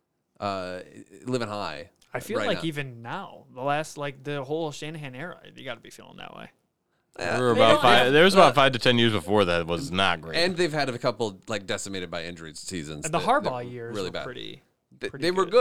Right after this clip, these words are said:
Speaker 1: good. So they've, they've won a lot of games. They've been a competitive team. Uh, but th-,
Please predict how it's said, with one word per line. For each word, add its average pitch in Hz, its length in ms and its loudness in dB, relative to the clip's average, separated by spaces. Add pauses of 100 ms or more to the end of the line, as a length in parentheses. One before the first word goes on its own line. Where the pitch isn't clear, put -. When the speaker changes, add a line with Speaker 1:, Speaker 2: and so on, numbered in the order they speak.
Speaker 1:
good. 156 80 -4
So 208 80 -8
they've, 185 240 -6
they've 180 120 -4
won 226 160 2
a 202 40 2
lot 170 160 2
of 143 40 -6
games. 147 200 -2
They've 160 140 -4
been 165 120 0
a 147 60 -4
competitive 139 680 -6
team. - 360 -14 (440)
Uh, 117 280 -4
but 107 520 -2
th-, 127 120 -16